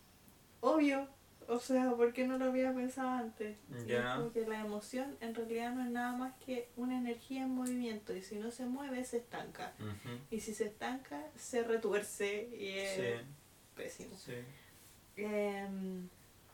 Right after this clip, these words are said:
Speaker 1: y la otra es que las emociones son una forma de conectar con tu yo no físico.
Speaker 2: Ya.
Speaker 1: Porque es algo súper como concreto que afecta tu materialidad.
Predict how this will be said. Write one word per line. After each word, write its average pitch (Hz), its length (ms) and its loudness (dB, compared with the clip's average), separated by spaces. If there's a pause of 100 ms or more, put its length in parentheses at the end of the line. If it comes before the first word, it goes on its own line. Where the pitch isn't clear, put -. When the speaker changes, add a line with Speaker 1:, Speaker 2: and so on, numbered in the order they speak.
(640)
Speaker 1:
y 214 120 0
la 196 200 0
otra 254 320 0
es 254 100 2
que 247 160 -2
las 226 200 2
emociones 220 680 -2
son 233 220 -2
una 220 180 0
forma 233 360 -2
de 233 120 0
conectar 196 640 -4 (2000)
con 214 240 0
tu 208 180 2
yo 208 400 4
no 220 220 2
físico. - 560 -6 (1500)
Speaker 2:
Ya. - 320 2 (2750)
Speaker 1:
Porque 220 480 4
es 240 40 6
algo 240 380 2
súper 262 600 0
como 247 360 0
concreto 233 720 2
que 226 100 0
afecta 262 680 -2
tu 254 160 -2
materialidad. 247 880 0